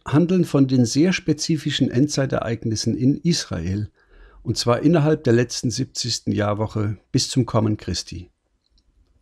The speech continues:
Des Weiteren geht die folgende Betrachtung davon aus, dass die Offenbarung nicht strikt chronologisch aufgebaut ist. Das Buch Daniel, zu dem sehr viele Ähnlichkeiten bestehen,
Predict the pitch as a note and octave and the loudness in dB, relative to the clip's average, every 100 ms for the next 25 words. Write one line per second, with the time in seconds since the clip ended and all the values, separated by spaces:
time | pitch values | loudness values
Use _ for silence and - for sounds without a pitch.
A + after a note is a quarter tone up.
0 | - - - - _ _ _ - C3 C3 | -20 -20 -20 -20 _ _ _ -4 -2 2
1 | F3 F#3 C#3 B2+ C#3+ C#3+ - D3+ D#3 D3 | 2 4 4 4 2 0 2 4 4 4
2 | C3+ C#3+ D3 C#3 - B2 B2+ A#2+ A2+ - | 2 -2 -2 -2 -2 0 0 0 -2 0
3 | G#2+ A2 F3+ F3+ - C3 - C#3 A2+ C3+ | 0 0 -2 -4 -4 -4 -2 -4 -2 -2
4 | A#2 A#2+ C3 C3 B2+ C#3 - - - D3 | 0 0 2 2 4 2 0 -4 -4 -4
5 | C#3 - B2 B2 C3 C#3 A#2+ G#2 - F#2 | -4 -4 0 2 4 4 4 0 -2 -6
6 | - F#2 D#2 D#2+ - - - _ _ _ | -6 -6 -6 -8 -10 -12 -12 _ _ _
7 | _ _ _ - - - G2+ - G#2+ A2+ | _ _ _ -8 -8 -4 -6 0 2 4
8 | C3+ E3 E3+ - F#2+ G2 G2 G#2+ A#2+ - | 6 4 2 -4 -6 -4 -2 0 0 2
9 | B2+ A#2 A#2+ A#2+ B2 - A#2+ A#2 A#2 - | 2 2 2 0 0 -2 -2 0 -4 -4
10 | - B2+ D3+ | -2 2 2